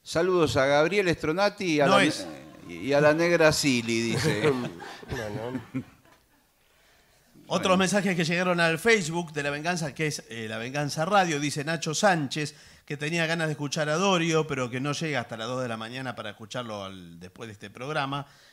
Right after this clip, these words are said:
Speaker 2: Así que por internet eligió un programa al azar en la época en la que estaba Dorio aquí, pero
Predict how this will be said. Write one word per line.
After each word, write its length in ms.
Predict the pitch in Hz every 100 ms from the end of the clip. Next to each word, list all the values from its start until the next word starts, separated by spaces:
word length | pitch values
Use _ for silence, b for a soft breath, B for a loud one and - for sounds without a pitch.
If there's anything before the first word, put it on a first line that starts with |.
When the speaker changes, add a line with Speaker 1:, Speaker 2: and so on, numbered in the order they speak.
| b -
Speaker 2:
Así 320 | 120 - 151
que 680 | 147 143 131 123 120 117 110
por 160 | 127 127
internet 480 | 127 131 143 156 147
eligió 340 | 123 120 147
un 100 | 143
programa 500 | 123 123 139 143 131
al 180 | 113 117
azar 480 | 117 - 151 127 - _
en 80 | 107
la 80 | 113
época 280 | 123 113
en 140 | 104 101
la 120 | 95
que 80 | 110
estaba 240 | - 123
Dorio 240 | 123 131 143
aquí, 420 | 160 202 202 196 b b b b b b _ _ _ _ _ -
pero 520 | 220 196 196 196